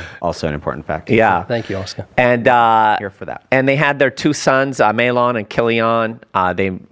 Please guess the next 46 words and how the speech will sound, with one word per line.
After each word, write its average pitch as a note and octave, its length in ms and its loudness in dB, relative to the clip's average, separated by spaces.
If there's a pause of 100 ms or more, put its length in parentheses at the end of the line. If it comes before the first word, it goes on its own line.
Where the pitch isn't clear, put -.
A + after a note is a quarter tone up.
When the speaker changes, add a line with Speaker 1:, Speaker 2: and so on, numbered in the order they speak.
Speaker 1:
married F#2+ 400 0
Moabite F#2+ 440 2
women. F#2 80 0
Speaker 3:
Chilion? B3 480 0 (380)
Speaker 1:
Chilion. E2+ 520 -6 (100)
Speaker 3:
Okay. A#2+ 300 -6 (240)
Speaker 1:
What F2 100 -2
do E2+ 60 -4
you E2 40 -4
call E2+ 160 2
it? - 60 -6
Chilion? A2 520 -2 (240)
Speaker 3:
No. C#3+ 400 -2 (280)
Speaker 1:
Uh, - 60 -8
Speaker 3:
Just - 580 -6
Speaker 1:
Chilion. G2 520 -2 (140)
That's D3 180 0
a C3 40 -4
kind C3+ 180 0
of G#2 80 -4
a F#2+ 40 -4
cool G#2+ 200 -2
name. A2+ 300 -4 (480)
Speaker 3:
Yeah, C#3 160 2
for D3+ 160 2
an C3 60 2
Arab. C#3+ 460 -2
For F#3 160 2
an D3 60 2
Arab. D3+ 400 -2 (140)
Speaker 1:
What's - 200 -6
your D3+ 100 2
name? G2+ 280 -2
Kilion. F#2 560 -2
Kilion. - 480 -8 (100)
You A#2+ 100 2
have G#3+ 200 -2
to C#3+ 80 0
say G#2+ 220 0
that F#2 140 0
with, E2+ 100 -4
like, F2 160 -4
a D#2+ 40 -10
cool D#2 360 -4 (100)
Kilion. E2+ 680 -4 (560)
Kilion. G2+ 500 0